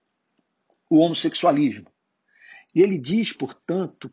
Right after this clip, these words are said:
que nós deveríamos tomar cuidado para na, nas traduções novas do Novo Testamento,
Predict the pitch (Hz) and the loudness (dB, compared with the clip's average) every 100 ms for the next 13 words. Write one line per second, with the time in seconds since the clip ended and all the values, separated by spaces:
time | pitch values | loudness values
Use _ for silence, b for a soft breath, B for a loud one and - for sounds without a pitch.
0 | - 151 165 143 170 156 143 170 175 156 | -4 -2 -2 0 2 2 2 0 -2 -4
1 | - 143 180 - 151 131 147 156 139 - | -6 -4 -4 0 0 4 2 2 -2 -6
2 | 139 143 135 _ 139 135 - 208 185 165 | -4 -4 -8 _ -6 -4 -4 0 0 0
3 | - - - 170 185 131 113 - 131 151 | -4 -4 0 0 2 0 -4 -6 -2 2
4 | 170 135 120 131 131 139 131 - - - | 2 0 -6 -4 -2 -2 -2 -4 -8 -8
5 | 127 147 170 - | -6 -4 -6 -8